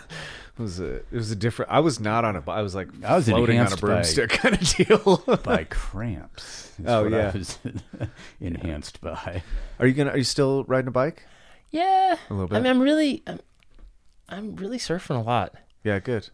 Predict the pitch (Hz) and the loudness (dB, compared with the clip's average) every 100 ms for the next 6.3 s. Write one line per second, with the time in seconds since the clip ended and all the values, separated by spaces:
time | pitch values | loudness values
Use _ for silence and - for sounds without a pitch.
0 | - 135 131 127 117 123 117 - 135 143 | -10 -8 -4 -4 -4 -4 -4 -6 -2 -2
1 | 135 120 117 117 117 110 107 107 98 107 | 0 -2 -2 -6 -6 -4 -4 -4 -2 -4
2 | 107 - 107 101 92 101 127 170 180 - | -4 -4 -4 -2 -2 -2 -2 -4 -8 -12
3 | 107 - 95 120 127 78 80 92 90 131 | -10 -4 2 4 4 0 -2 -2 0 2
4 | 139 120 117 95 90 104 104 107 175 185 | 2 2 2 0 0 0 0 0 0 -4
5 | 180 78 76 - - - _ 131 127 127 | -8 -8 -8 -10 -18 -20 _ 0 0 0
6 | - - - | -4 -6 -8